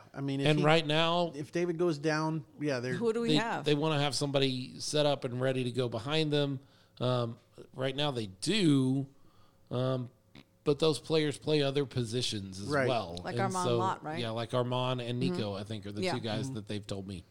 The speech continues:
Speaker 2: would be the backup sort of quarterbacks. But those guys are playing other positions as well.
Speaker 3: And doing it well.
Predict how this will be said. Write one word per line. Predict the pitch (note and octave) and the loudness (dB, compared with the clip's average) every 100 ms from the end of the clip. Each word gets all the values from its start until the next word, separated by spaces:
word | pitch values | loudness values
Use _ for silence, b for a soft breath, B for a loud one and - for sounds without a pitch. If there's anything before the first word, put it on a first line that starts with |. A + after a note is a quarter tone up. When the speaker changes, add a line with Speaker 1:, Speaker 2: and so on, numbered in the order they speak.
| _ b b b b b - | _ b b b b b -4
Speaker 2:
would | B2+ | -4
be | A#2+ A#2+ | -2 -6
the | G#2+ | -6
backup | A#2 A2+ A2+ B2 - | -4 -4 -2 -6 -4
sort | - A#2 A2 | -4 -2 -4
of | |
quarterbacks. | G#2 C3 A2+ G#2+ - | -4 -4 -4 -8 -8
But | C3+ | 0
those | D#3 C#3+ | 0 2
guys | E3 C#3+ | 2 0
are | C#3 | -2
playing | D3+ C3+ A#2+ | -2 -2 -2
other | C3 C3 | -4 -4
positions | A#2+ B2 A2+ G#2+ G#2+ G2 | -4 -6 -6 -8 -10 -10
as | G2 | -10
well. | D3 F#3+ A2+ F#2 - | -4 -2 -2 -4 -6
Speaker 3:
And | G3+ F#3+ | -6 -6
doing | F3 | -8
it | - | -8
well. | D#3 D#3+ | -10 -10